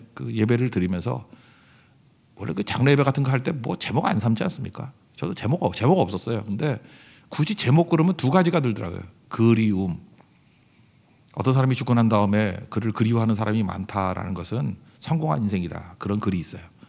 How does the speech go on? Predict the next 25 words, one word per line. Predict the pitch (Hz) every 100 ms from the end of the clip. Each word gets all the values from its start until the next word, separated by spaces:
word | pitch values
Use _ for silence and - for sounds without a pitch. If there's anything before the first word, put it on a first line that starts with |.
| _ _ _ _ _ _ _ _ _ _ _ _
우리가 | - 98
죽고 | 95 117
난 | 107
다음에 | 98 104
그리워하는 | 110 117 117
사람이 | 110 120
많으면 | 120 85 127 127 139
성공한 | 190 180 180
인생이래요. | 113 98 92 90 82
이게 | 117
세상적인 | - 101 104 110 113
글이지만 | 95 90 92 95 110 - _ _ _ _ _
정말 | - 139 143 110
그리워하는 | - 127 151 147
사람이 | 143 143 147
되게 | 151 131
많더라고요. | 113 - 98 -
성공한 | 82 156 156 95
인생이에요. | 87 98 104 98 - _ _ _ _ _ _ _ _ _ _
그죠? | - 131 170 - _ _ _ -
또 | 208
하나가 | 196 185 185
뭐냐면 | 120 113 107 - -
자랑스러움이었어요. | - 120 131 143 127 113 92 98 - 104 - _ - _ _ _
왜냐? | - 120 131 98